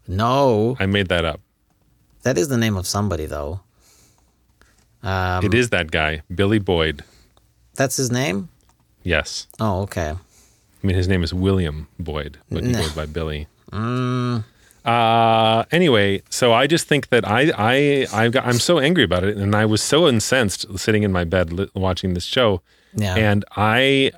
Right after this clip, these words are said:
Speaker 2: I, I'm just saying, uh, if you're listening right now,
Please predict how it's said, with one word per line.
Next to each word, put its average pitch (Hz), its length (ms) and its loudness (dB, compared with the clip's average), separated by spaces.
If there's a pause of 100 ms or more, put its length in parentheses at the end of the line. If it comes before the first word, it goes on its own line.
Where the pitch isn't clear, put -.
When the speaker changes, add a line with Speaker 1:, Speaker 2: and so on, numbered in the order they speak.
Speaker 2:
I, 117 560 2
I'm 107 200 2
just 113 180 0
saying, 98 540 0 (840)
uh, 92 340 0
if 107 200 -2
you're 104 100 4
listening 110 380 0
right 85 180 -2
now, 76 440 -6